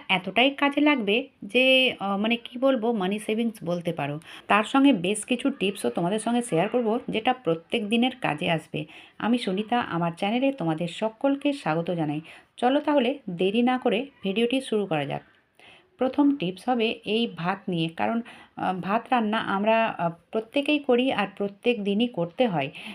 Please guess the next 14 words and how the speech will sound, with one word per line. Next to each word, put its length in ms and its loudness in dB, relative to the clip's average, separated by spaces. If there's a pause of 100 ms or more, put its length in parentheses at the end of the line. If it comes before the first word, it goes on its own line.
(140)
তো 120 4
আমরা 280 2
বন্ধুরা 320 4 (100)
এইভাবে 400 0
ভাতটাকে 460 -4
ঢাকা 300 -2
দিয়ে 200 0
থাকি 400 -4
যেন 180 -2 (500)
গ্যাসটা 360 0
কম 260 -4
পড়ে, 260 0
কারণ 280 -2
ভাতটা, 380 -4